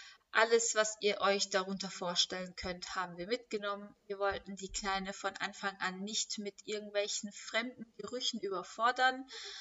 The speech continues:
Daher haben wir die ersten anderthalb Monate vielleicht nur diese Shampoos benutzt und, ähm, Reinigungs-, Gesichtsreinigungs-,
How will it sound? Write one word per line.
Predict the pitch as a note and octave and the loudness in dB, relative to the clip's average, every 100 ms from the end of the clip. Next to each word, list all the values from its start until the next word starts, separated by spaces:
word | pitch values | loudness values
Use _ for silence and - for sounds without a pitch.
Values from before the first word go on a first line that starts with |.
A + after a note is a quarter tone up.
| - - - _ _ _ | -14 -18 -20 _ _ _
Daher | G#3+ G#3 A3+ A3 A3 A3 | 6 6 8 8 8 8
haben | G#3+ G#3 G3+ | 6 4 0
wir | G3+ G#3 G3+ - _ _ _ _ - | 2 4 4 -4 _ _ _ _ -6
die | - | 2
ersten | G#3+ A3+ - G#3+ | 4 4 -2 -6
anderthalb | - A3+ A#3 A3+ B3+ B3 | -4 0 0 -2 -4 -4
Monate | B3+ C#4+ C#4+ C#4+ - C4+ C4+ | -4 -2 -2 -4 -4 -6 -6
vielleicht | C4+ C4 B3 B3 B3 - - A#3+ | -8 -2 2 2 0 -4 -8 -2
nur | A#3 A3+ A3 G#3 - | 2 4 2 0 -4
diese | A3 G#3+ G#3+ G#3 G3+ - - - - | -4 -2 0 2 0 -2 -10 -16 2
Shampoos | - - G#3 G3 G3+ - _ _ | 4 6 4 -2 -14 -20 _ _
benutzt | - _ - - - | -20 _ -6 -6 -4
und, | G3 F#3 F3+ - - | -6 -8 -4 -4 -4
ähm, | - F3+ F#3 | -8 -10 2
Reinigungs-, | F3+ F#3+ G3 G3 G3 - - - - - | 4 4 2 0 -4 -4 -4 -4 -4 -2
Gesichtsreinigungs-, | G3 F#3 - - F3+ F3+ F3 F3+ - - - | -2 0 -2 0 -2 -2 -8 -12 -10 -8 -8